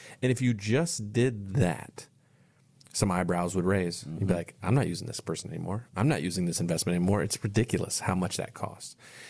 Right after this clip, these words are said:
Speaker 1: And if you started doing that, it would change the dynamic in how people approach financial advising and retirement planning. And that was my goal all along, you know, Randy.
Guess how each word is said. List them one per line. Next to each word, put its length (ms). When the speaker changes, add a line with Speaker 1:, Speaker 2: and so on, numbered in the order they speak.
Speaker 1:
And 100
if 80
you 80
started 380
doing 240
that, 160
it 100
would 180
change 500
the 140
dynamic 840
in 120
how 760
people 520
approach 440
financial 520
advising 580
and 220
retirement 420
planning. 280
And 140
that 120
was 120
my 140
goal 240
all 160
along, 480
you 100
know, 80
Randy. 320